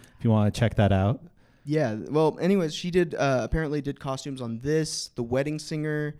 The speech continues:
Speaker 2: and Never Been Kissed. So that's a pretty good little s-,
Speaker 1: Nice.
Speaker 2: slate of costume design. But yeah, all right. The thing, I, I'd go further. There's, so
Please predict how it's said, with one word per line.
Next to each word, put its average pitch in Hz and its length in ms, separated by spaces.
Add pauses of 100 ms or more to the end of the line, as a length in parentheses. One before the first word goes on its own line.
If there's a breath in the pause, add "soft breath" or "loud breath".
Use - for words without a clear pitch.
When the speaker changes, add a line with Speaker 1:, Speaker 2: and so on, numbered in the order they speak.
(380 soft breath)
Speaker 2:
and 120 260
Never 127 180
Been 127 180
Kissed. - 500
So 131 240
that's 156 180
a 277 40
pretty 392 180
good 196 120
little 139 220
s-, - 260
Speaker 1:
Nice. 220 140
Speaker 2:
slate 127 260
of 117 220
costume 117 380
design. 123 280
But - 280 (360 loud breath)
yeah, 147 240 (220)
all 151 80
right. 123 200
The 156 100
thing, 214 340 (560)
I, 160 200
I'd 208 200
go 226 160
further. 156 420
There's, 131 320
so 156 400